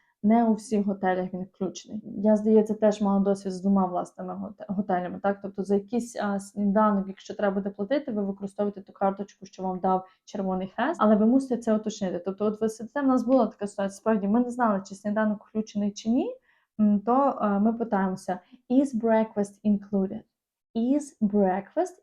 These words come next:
included?» Оце included, так, це включений. Чи сніданок включений,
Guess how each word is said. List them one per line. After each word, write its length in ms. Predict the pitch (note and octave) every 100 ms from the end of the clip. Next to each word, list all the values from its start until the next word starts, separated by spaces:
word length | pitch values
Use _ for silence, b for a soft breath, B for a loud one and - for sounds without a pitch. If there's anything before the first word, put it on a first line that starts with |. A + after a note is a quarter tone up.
| B3
included?» 580 | A#3+ A#3+ - F#3 - -
Оце 200 | G#3 G3
included, 640 | G#3+ G#3+ - C#4 A4+ E4 B3+
так, 320 | A3+ B3+ -
це 80 | A#3+
включений. 640 | G#3+ - A#3+ A#3+ A3+ - - _ _
Чи 120 | -
сніданок 640 | A3+ G#3 G3 A3+ C4+ B3+ -
включений, 640 | A#3+ B3+ B3 G3+ F3+ G3